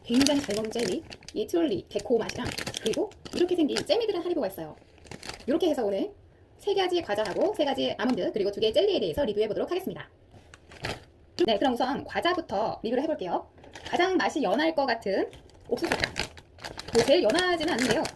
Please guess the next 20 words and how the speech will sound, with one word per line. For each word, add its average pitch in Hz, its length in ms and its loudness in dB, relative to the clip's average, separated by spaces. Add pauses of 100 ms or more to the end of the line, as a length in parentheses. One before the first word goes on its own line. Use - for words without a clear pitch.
그래도 269 220 4 (580)
이 247 60 4
중에서는, 254 420 2 (460)
어, 175 300 -4
좀 202 200 -4
짠 370 180 2
맛이니까 320 380 0
한번 233 220 -2
먹어볼게요. 190 460 -2 (380)
옥수수빵은 349 520 2
나온 240 120 2
지 - 60 2
얼마 247 140 4
안 196 60 0
됐는데 254 280 0
농심 269 240 -2
건 285 180 0
거 262 220 0
다 214 220 0
아시죠? - 240 -2